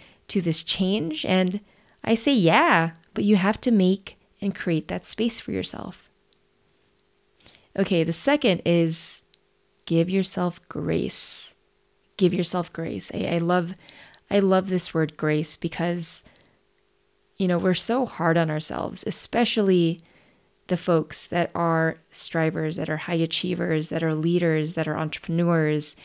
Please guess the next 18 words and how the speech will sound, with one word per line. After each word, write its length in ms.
You 100
know, 100
we 180
want 640
things 500
to 140
look 320
great. 460
We 120
want 380
to 140
be 260
great. 340
We 140
want 240
to 140
do 220
well. 520